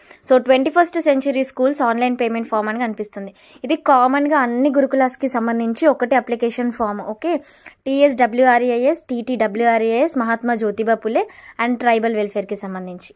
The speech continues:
ఓకే, so ఇక్కడ applying for the admission into fifth class. మనం ఫిఫ్త్ క్లాస్కి సంబంధించి కదా ఇది అప్లై చేస్తున్నాము. So by default-గా admission for fifth class అనేసి ఉంటుంది. Select district అంటే మీరు అక్కడ డిస్ట్రిక్ట్ పైన ట్యాబ్ కనుక చేసినట్లయితే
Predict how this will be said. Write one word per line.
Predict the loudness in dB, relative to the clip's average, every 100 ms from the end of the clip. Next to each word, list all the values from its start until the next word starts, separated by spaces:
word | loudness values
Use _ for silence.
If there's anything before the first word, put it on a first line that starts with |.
| -6
ఓకే, | -4 -4 -6 _ _ _ -2
so | 0 2
ఇక్కడ | 4 2
applying | 2 0 2 0
for | 2
the | 2 0
admission | -2 -4 -4
into | -2 -2 -2
fifth | -4 -2 -2
class. | -2 -2
మనం | -2 -2
ఫిఫ్త్ | -4 -4 0
క్లాస్కి | 0 0 -2 0
సంబంధించి | 0 0 0 0 0
కదా | 2 2
ఇది | 0
అప్లై | 0 0
చేస్తున్నాము. | 0 -2 -6 -4 -6 _ -20 -20 -20 -2
So | 2 4
by | 4 2
default-గా | 2 2 4 4 2
admission | 0 -2 -2
for | -2 -2
fifth | -4 -4 0
class | 0 0
అనేసి | -4 -2 0 0
ఉంటుంది. | 0 -2 -4 -6 -10 -20 -10 2
Select | 4 4 0 -4
district | -4 -4 -2
అంటే | 0 2
మీరు | 0 0
అక్కడ | 0 -2
డిస్ట్రిక్ట్ | -4 -4 -2
పైన | -2 0 2
ట్యాబ్ | 2 0
కనుక | -4 -2
చేసినట్లయితే | -4 -4 -6 -4 -2